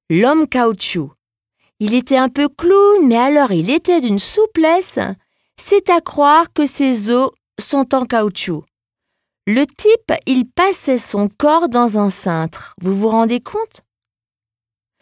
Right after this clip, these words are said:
Et puis bien sûr, il y avait les acrobates,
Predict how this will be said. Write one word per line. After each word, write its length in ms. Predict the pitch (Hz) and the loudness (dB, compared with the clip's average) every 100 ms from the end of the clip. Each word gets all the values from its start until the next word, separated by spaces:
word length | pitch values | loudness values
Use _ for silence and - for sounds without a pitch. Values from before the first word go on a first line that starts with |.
| _ - | _ -6
Et 100 | - | -2
puis 140 | 381 | 0
bien 220 | 339 240 | 0 0
sûr, 360 | 240 - 190 277 | -2 -4 -4 -2
il 160 | 311 196 | -2 0
y 80 | |
avait 260 | 196 190 208 | 0 0 0
les 220 | 196 185 | -2 -2
acrobates, 840 | 165 - 330 254 190 185 196 - | -4 -2 -4 0 0 0 -4 -10